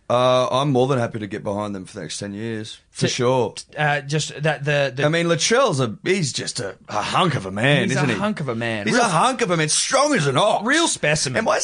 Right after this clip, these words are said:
Speaker 1: am I wrong in saying strong as an ox,
Speaker 2: I'd
Speaker 1: Tom?
Speaker 2: say that the ox is the preferred terminology when describing a man's strength in twenty eighteen,
Speaker 1: <laughs> Yeah.
Speaker 2: and he's as strong as one.
Speaker 1: Yeah.
Speaker 2: He's
Speaker 1: Oh.
Speaker 2: got all the ox strength you could ask for, uh, close to the line, absolutely bitch Chambers,
Speaker 1: Oh,
Speaker 2: which I
Speaker 1: God,
Speaker 2: love.
Speaker 1: great ball from Teddy.
Speaker 2: Oh, Teddy's a, Teddy's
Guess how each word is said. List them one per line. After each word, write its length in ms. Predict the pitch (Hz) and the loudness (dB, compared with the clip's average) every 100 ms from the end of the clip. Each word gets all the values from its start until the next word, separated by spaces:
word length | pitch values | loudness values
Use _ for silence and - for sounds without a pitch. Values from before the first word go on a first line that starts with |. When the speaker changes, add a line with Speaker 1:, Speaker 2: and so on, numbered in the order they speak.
| - | 0
Speaker 1:
am 120 | 226 | 2
I 80 | 262 | 2
wrong 260 | 247 226 254 | 4 2 2
in 100 | 247 | 0
saying 260 | 220 196 185 | 2 2 2
strong 540 | - - - 175 214 | 0 -2 2 2 4
as 120 | 208 | 2
an 100 | 165 | 2
ox, 240 | 147 214 156 | 2 0 0
Speaker 2:
I'd 100 | 185 | 0
Speaker 1:
Tom? 80 | 208 | 2
Speaker 2:
say 120 | 247 | 2
that 260 | 214 170 147 | 2 -2 0
the 140 | 147 | 2
ox 340 | 165 202 - | 2 0 -2
is 160 | 156 120 | -4 -4
the 80 | 123 | -8
preferred 720 | - 127 - 160 156 143 123 | -8 -10 -6 0 0 0 -2
terminology 720 | 143 131 127 135 135 127 120 | -4 -2 -2 -2 -2 -4 -6
when 180 | 120 120 | -4 -4
describing 640 | 113 - - 131 127 117 | -4 -6 0 0 0 -2
a 40 | 113 | -4
man's 320 | 113 113 104 | -2 -4 -4
strength 520 | - - 131 123 - | -6 -2 -2 -4 -6
in 100 | 110 | -6
twenty 280 | 123 117 110 | -4 -2 -2
eighteen, 420 | 104 107 107 107 | -2 -2 -2 0
Speaker 1:
<laughs> 60 | 302 | 2
Yeah. 140 | 151 | 2
Speaker 2:
and 100 | 127 | 2
he's 180 | - 170 | 0 0
as 80 | 143 | 0
strong 320 | - 185 160 | 0 2 0
as 100 | 123 | -2
one. 200 | - 90 - - | -6 -8 -8 -2
Speaker 1:
Yeah. 160 | - - _ | -2 -2 _
Speaker 2:
He's 80 | 180 | 0
Speaker 1:
Oh. 100 | 156 143 | 0 2
Speaker 2:
got 120 | 165 | 2
all 200 | 185 185 | 4 4
the 120 | 156 | 2
ox 220 | 143 139 | 0 0
strength 360 | - 156 135 123 | -2 0 -4 -4
you 60 | 120 | -6
could 100 | 120 | -2
ask 320 | 120 127 127 | 2 2 0
for, 380 | - 104 87 127 - - - _ | -8 -12 -10 -12 -14 -20 -20 _
uh, 460 | 127 131 127 123 120 | -4 0 2 2 -2
close 300 | - 170 156 | -2 -2 -2
to 80 | 131 | -4
the 60 | 117 | -4
line, 220 | 113 117 | -2 -2
absolutely 400 | 139 - 139 117 | -4 -6 -6 -6
bitch 420 | 113 - 139 - | -6 -2 -2 -2
Chambers, 580 | - 113 123 113 101 117 | -4 -4 -4 -4 -8 0
Speaker 1:
Oh, 220 | 139 143 | 4 4
Speaker 2:
which 80 | 110 | 2
I 80 | 104 | 2
Speaker 1:
God, 280 | 127 135 117 | 2 4 2
Speaker 2:
love. 80 | 113 | 2
Speaker 1:
great 240 | 160 226 | 2 2
ball 200 | 123 131 | 0 0
from 180 | 143 127 | 0 -2
Teddy. 420 | - 123 123 101 | 0 2 2 2
Speaker 2:
Oh, 200 | 147 147 - | 2 2 2
Teddy's 440 | 185 220 254 226 | 2 2 2 0
a, 100 | 151 | 0
Teddy's 240 | 120 247 | 0 2